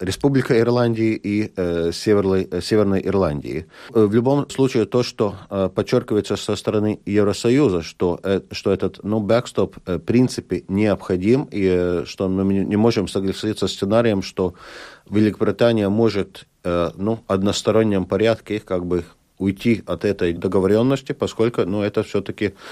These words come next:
э, важный вопрос для, э, сохранения, э, стабильности, э, в Ирландии. Тоже подчёркивается со стороны Евросоюза, что, в принципе,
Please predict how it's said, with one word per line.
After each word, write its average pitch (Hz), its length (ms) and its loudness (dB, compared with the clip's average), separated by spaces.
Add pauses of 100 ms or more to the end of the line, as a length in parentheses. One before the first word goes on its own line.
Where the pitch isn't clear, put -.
(420)
э, - 140 2
важный 101 540 2
вопрос 101 500 0
для, 101 380 0
э, 85 220 -4
сохранения, 104 760 0 (200)
э, 90 240 -2
стабильности, 101 760 0
э, 90 280 2
в 92 120 0
Ирландии. 65 480 0 (400)
Тоже 147 240 4
подчёркивается 90 600 -4
со - 80 -10
стороны 92 300 -4
Евросоюза, 104 720 0 (540)
что, - 160 0
в 95 40 0
принципе, 123 420 2